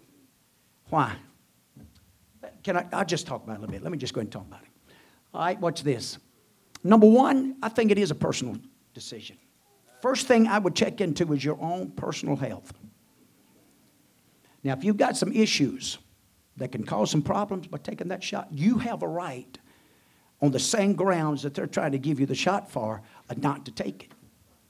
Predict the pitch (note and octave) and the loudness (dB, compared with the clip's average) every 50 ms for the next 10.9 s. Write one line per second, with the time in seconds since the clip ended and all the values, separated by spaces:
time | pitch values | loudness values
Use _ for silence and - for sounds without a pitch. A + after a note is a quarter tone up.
0 | _ _ _ _ _ _ _ _ _ _ - C#3 C3+ - G#3 F#3+ G#3+ - G3+ F3+ | _ _ _ _ _ _ _ _ _ _ -10 -8 -4 2 4 4 4 4 4 2
1 | D3+ D3 F#3+ F#3 G#3 A3 G#3+ G#3+ - - C3 C3+ D#3+ F#3+ F#3 G3 G3+ F#3+ F#3 F#3 | 2 2 2 4 4 4 2 0 -2 -4 -2 0 0 -2 0 0 -2 -2 -2 -6
2 | - - G3+ F#3 F3 E3 D#3+ D3+ D3 C#3+ C#3 C3+ C#3 C#3 C3+ - C4 - - - | -8 -8 -6 -4 -4 -4 -4 -4 -6 -6 -8 -8 -10 -14 -16 -18 -20 -20 -18 -14
3 | - - - F#3 G3 F#3 D3 - F#3 F#3+ - D3+ C#3 F#3 F#3+ G3 G#3+ G#3 G3 - | -4 2 2 2 2 0 -2 -2 -2 -2 -2 0 0 2 2 2 2 0 -2 -4
4 | D3 C3 B2+ - - A3+ G#3+ E3 - - F#3 F3+ F#3 D#3+ E3+ G3 F#3+ G3 G3+ G3 | -6 -8 -8 -8 -10 -10 -10 -10 -8 -6 -6 -6 -4 -2 -2 0 0 0 0 -2
5 | G3 - - C3+ C3+ C3 C3 B2+ - - - - - - - C3+ C3+ C3 C3 C3 | -4 -6 -4 -2 0 0 0 -2 -4 -8 -14 -20 -20 -10 -6 -4 -2 0 0 0
6 | C3 C3 C#3 - - - - - - - D#3 D3+ D3+ C#3+ C#3 C#3 B2 E3 E3+ D#3+ | 0 0 -2 -4 -6 -8 -14 -10 -4 0 0 2 2 0 -2 0 0 0 2 2
7 | - - G3 F3+ F#3 - - - D#3+ D3 - - F3 F#3+ F#3 F3 E3+ D#3+ - - | 4 4 4 2 2 -2 -6 -8 -8 -8 -6 -4 0 0 2 2 2 0 -2 -2
8 | - - - E3+ D3 - - F#3+ - - - D#3+ D3+ F3+ G#3 A3 - G#3 G3+ - | -2 -2 -2 -4 -4 -4 -2 -4 -4 -4 -4 -4 -2 -2 -2 -4 -6 -8 -12 -12
9 | - _ _ _ _ _ _ _ _ _ _ _ _ _ _ _ A#2+ A#2+ D3+ G3+ | -14 _ _ _ _ _ _ _ _ _ _ _ _ _ _ _ -14 -10 -6 -6
10 | F#3 F#3+ - - - - - F3 G#3+ G3 C#3+ A#2+ B2+ B2 G#2+ - - - | -4 -4 -6 -6 -8 -4 -4 -2 -2 -2 -2 -2 -4 -6 -6 -6 -10 -10